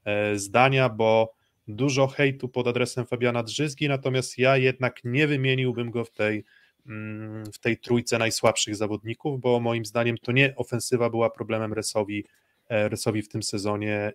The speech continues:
i fantastycznie współpracował z Maćkiem Muzajem, dobrze współpracował na środku i g-, słabo grał lewe, ale to nie był moim zdaniem właśnie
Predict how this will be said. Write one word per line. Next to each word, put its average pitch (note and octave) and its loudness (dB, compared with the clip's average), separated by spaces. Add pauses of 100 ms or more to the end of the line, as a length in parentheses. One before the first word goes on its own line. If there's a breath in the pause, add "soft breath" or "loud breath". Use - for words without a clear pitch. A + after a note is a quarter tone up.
i B2 -2 (480)
fantastycznie C#3 4
współpracował C3+ 2
z B2 0
Maćkiem C#3+ -2
Muzajem, C#3+ 4
dobrze B2 0
współpracował B2 -4
na A#2 -2
środku A#2+ 0
i G#2+ 0
g-, A2+ -12
słabo A2+ 0
grał A2 2
lewe, C#3 4 (420 soft breath)
ale B2+ 4
to C3+ 2
nie C3+ 6
był B2+ 6
moim A#2+ -2
zdaniem A2+ -2
właśnie A2+ -4